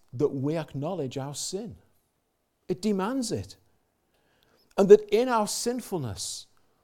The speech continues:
we cannot draw near to God to worship him unless something is done about our sinfulness.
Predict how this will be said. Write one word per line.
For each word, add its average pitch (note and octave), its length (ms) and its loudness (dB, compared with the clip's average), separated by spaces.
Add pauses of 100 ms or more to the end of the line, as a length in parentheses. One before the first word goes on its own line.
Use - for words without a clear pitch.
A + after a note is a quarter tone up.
(240)
we G3+ 160 2
cannot A#3 680 -4
draw C#3+ 280 4
near C#3 280 0
to - 120 -6
God A#2 320 0
to - 240 -6
worship F#3+ 480 0
him F#2+ 240 -8 (720)
unless F#3 960 -2 (300)
something G#3 720 0
is D#3 180 2
done D#3 520 -2
about F3+ 480 -6
our A3 160 -6
sinfulness. A#3 920 -10